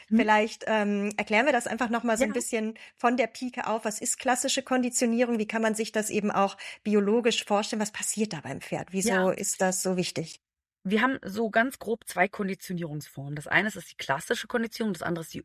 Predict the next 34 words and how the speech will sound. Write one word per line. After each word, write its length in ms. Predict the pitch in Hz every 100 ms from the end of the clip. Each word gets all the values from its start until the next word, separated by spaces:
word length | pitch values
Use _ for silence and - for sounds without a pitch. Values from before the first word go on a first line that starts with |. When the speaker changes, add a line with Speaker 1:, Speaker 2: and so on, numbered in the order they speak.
| _
Speaker 1:
operante 800 | 175 170 - 175 170 151 180 175
Konditionierung, 600 | - 156 - 156 156 151
wo 140 | 151
wirklich 220 | 170 170 156
das 120 | 160
Bewusstsein 600 | 160 143 180 - 165 165
des 140 | 151
Pferdes 420 | - 170 156 156 - - - -
oder 200 | 165 151
des 140 | 151
Lernenden 720 | 151 143 170 175 160 156 156 - -
eine 80 | 165
Rolle 220 | 165 175 190
spielt, 260 | 170 151
wo 80 | 160
er 80 | 160
sich 140 | 165
entscheiden 420 | 160 - 156 175
kann, 260 | - 156 156 - - - _
„Ah, 260 | 180 190 - - _ _ _ _ _
ich 300 | 208 185 -
weiche 360 | 175 196 196 -
aus, 340 | - 180 196 -
um 240 | 208 196 -
zu“, 280 | - 190 -
oder 220 | 175 170 -
„Ich 140 | -
fange 200 | - 180
jetzt 140 | 175 160
an 120 | 170
zu 100 | 175
schnappen, 440 | - 170 160 165
um 220 | - 165 -
zu“, 260 | - 156